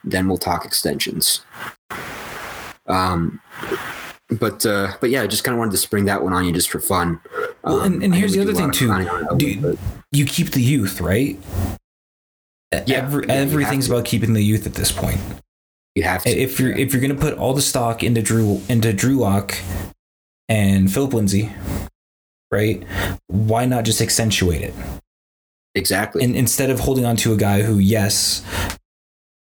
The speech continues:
Speaker 2: huge fan favorite. Guess what? Demaryius Thomas was a fan favorite too.
Speaker 1: Yep.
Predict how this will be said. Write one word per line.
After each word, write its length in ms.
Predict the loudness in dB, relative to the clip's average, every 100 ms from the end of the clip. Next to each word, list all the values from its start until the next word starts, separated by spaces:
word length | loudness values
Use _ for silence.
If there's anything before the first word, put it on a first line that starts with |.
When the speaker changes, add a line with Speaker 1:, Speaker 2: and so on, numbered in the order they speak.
| -6
Speaker 2:
huge 380 | 0 2 2
fan 200 | 2 0
favorite. 300 | 0 2 2
Guess 160 | 2 0
what? 160 | 0 0
Demaryius 320 | 0 0 0
Thomas 240 | 2 2
was 140 | 2 2
a 40 |
fan 200 | 2 2
favorite 300 | 2 2 0
too. 280 | 2 2 0 -4 -10 -6 -4 -2 -2 -2 -6 -10 _ _ _ -2
Speaker 1:
Yep. 340 | 0 0 -6